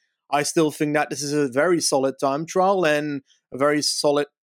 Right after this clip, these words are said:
performance overall because he does put serious time in a lot of decent people in this race.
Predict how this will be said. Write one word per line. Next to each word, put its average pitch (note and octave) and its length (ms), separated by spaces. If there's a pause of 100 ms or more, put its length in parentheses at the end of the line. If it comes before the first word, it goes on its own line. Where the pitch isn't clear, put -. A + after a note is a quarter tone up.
(360)
performance D#3+ 520
overall D3 520
because C3+ 260
he C3 180
does D3+ 240
put E3 220
serious D#3+ 320
time E3 200
in E3 60
a D#3+ 60
lot D#3 160
of D3 120
decent E3 360
people F#3 300
in C3+ 80
this - 160
race. C3 340